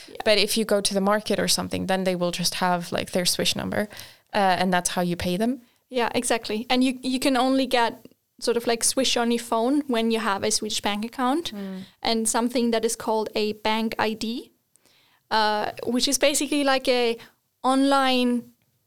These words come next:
Speaker 1: signature
Speaker 2: Yeah.
Speaker 1: service, I would say. So it's,
Speaker 2: Yeah.
Speaker 1: it's, um, an app that you download and you choose a, a password.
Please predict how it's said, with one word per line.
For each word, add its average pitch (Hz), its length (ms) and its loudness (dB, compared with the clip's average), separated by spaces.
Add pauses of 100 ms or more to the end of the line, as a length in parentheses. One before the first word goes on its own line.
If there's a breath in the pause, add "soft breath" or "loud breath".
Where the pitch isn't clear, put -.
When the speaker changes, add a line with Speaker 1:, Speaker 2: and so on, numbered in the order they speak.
(380)
Speaker 1:
signature 320 720 0
Speaker 2:
Yeah. 381 60 -2
Speaker 1:
service, 330 760 2
I - 140 2
would 339 120 -2
say. 330 200 0 (260)
So 269 100 0
it's, 269 200 2
Speaker 2:
Yeah. - 300 -4
Speaker 1:
it's, 254 180 -2 (160)
um, 254 380 0 (440)
an 254 60 2 (140)
app 320 100 -6 (180)
that 254 160 -4
you 254 60 -2 (120)
download 247 460 0
and 233 160 0
you 233 80 -2 (120)
choose 240 260 0
a, 226 140 2 (440)
a - 20 -10
password. 311 600 0